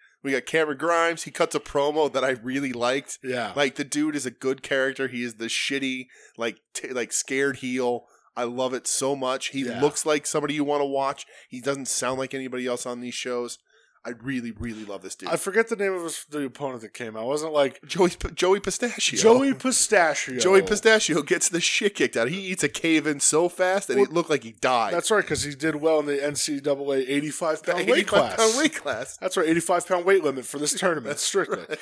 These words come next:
Speaker 2: Yeah, eats a cave in and
Speaker 1: Eats it, man.
Speaker 2: Yeah.
Speaker 1: It's like, it's like he got shot.
Speaker 2: Yeah. Oh, coming up next is Joey Strong.
Speaker 1: Joey Strong.
Speaker 2: Uh, but we don't get Joey Strong.
Speaker 1: We don't.
Speaker 2: He gets tossed out onto the stage.
Speaker 1: Yeah.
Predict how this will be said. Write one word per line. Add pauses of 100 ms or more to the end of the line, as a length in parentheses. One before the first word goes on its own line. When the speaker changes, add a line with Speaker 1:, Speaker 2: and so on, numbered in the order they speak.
(240)
Speaker 2:
Yeah,
eats
a
cave
in
and
Speaker 1:
Eats
it,
man.
Speaker 2:
Yeah.
Speaker 1:
It's
like, (300)
it's
like
he
got
shot.
Speaker 2:
Yeah. (140)
Oh,
coming
up
next
is
Joey
Strong.
Speaker 1:
Joey
Strong. (400)
Speaker 2:
Uh,
but
we
don't
get
Joey
Strong.
Speaker 1:
We
don't.
Speaker 2:
He
gets
tossed
out
onto
the
stage.
Speaker 1:
Yeah.